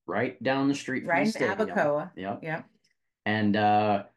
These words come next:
Speaker 1: we're gonna team up with them a little bit too. We'll do some shows there on location a little bit. He's a big Cardinal fan, so it works out really well.
Speaker 2: Yep.
Speaker 1: Um, so it's gonna
Speaker 2: So
Speaker 1: be
Speaker 2: yeah,
Speaker 1: fun.
Speaker 2: some shows, you know, we're gonna be here in our home office.
Speaker 1: Mm-hmm.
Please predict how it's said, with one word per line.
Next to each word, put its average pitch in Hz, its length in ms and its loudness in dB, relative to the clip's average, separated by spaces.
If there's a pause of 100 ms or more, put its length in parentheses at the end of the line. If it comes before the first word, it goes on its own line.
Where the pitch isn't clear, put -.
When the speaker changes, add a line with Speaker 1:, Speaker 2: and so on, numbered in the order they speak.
(120)
Speaker 1:
we're 110 140 -4
gonna 120 200 0
team 127 200 -4
up 113 140 -4
with 110 120 -8
them 113 180 -2
a - 20 -2
little 104 240 -2
bit 101 200 -6
too. 113 220 -4
We'll 104 160 0
do 104 120 0
some 104 180 -6
shows 107 600 -4
there 110 360 -2
on 101 240 0
location 127 580 -2
a 123 80 -2
little 131 200 -2
bit. 131 400 2 (220)
He's 139 260 4
a 127 40 -2
big 107 260 -6
Cardinal 120 340 -4
fan, 113 340 -4
so 107 160 -8
it 95 60 -4
works - 280 -6
out 101 160 2
really 127 340 4
well. 113 480 0 (140)
Speaker 2:
Yep. 147 280 -10
Speaker 1:
Um, 101 540 0 (220)
so - 120 -10
it's 120 120 -10
gonna 156 140 0
Speaker 2:
So - 60 2
Speaker 1:
be 254 40 4
Speaker 2:
yeah, 196 200 4
Speaker 1:
fun. - 80 -8
Speaker 2:
some 254 220 6
shows, 247 580 -2 (360)
you 202 160 -2
know, 170 120 -2
we're 185 120 0
gonna 190 200 0
be 190 120 -4
here 202 320 -2
in 185 60 -2
our 170 140 -4
home 175 260 -6
office. 214 640 -2
Speaker 1:
Mm-hmm. 131 160 -6